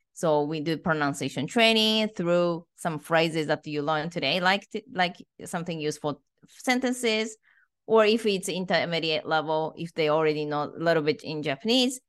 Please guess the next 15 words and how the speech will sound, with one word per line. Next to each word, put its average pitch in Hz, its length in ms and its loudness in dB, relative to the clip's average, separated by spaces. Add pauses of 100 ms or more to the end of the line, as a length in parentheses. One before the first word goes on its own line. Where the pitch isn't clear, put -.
(280)
then 156 120 -4
we 156 100 -4
can 151 200 -2
actually 151 720 -2
more 165 320 2
communication 175 720 -2
coaching, 285 480 -2 (320)
like 170 280 0 (420)
how 165 380 4
you 180 180 2
can 170 200 -2
speak 170 420 -6
this 175 220 -2
situation 185 640 0
nicely, 160 580 0